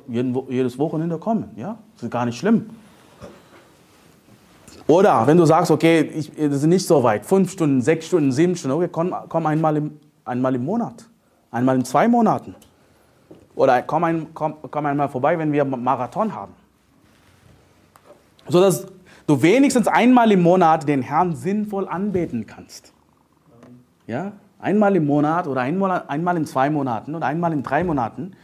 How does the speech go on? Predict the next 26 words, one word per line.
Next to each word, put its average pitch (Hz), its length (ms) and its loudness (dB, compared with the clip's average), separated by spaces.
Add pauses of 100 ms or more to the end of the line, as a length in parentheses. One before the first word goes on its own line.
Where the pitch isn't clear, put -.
(160)
Mach 147 160 0
ein 208 140 0
Schedule. 175 440 2
Ist 127 60 -4
das 185 140 -4
nicht 180 140 -8
einfacher? 196 500 -4 (380)
Wenn 139 80 -8
du 135 60 -2
sagst, 165 200 0
"Okay, 175 380 -2 (160)
an 117 100 -6
diesem 175 280 0
Tag 156 220 2
einmal 160 460 -2
im 135 160 -6
Mo-, 127 220 -6
ein, 123 320 -6
ein, 123 260 -10
im 120 140 -8
Monat 135 460 0
oder 123 100 -6
einmal 147 260 -4
in 127 80 -4
zwei 135 200 -6
Monat, 135 300 -6